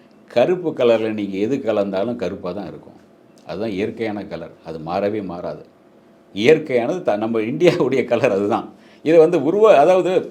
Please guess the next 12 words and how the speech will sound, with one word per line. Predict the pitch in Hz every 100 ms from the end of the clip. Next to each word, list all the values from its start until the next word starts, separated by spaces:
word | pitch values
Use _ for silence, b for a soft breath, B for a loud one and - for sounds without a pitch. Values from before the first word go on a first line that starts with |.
| - -
நாம | - 101 147
சொன்னேன்ல, | 151 143 143
அவருடைய | 139 120 113 113 123 123
உரு-, | 104 120 190 104 110 107
ஒரு | 113
சில | 117 139
பேருடைய | - - 123 170 120
உரு-, | 117 156 151
அதாவது | 120 135 139
அவருடைய | 123 110 104 95
பாடி | 107 147 156
பில்டர், | 120 107 95 117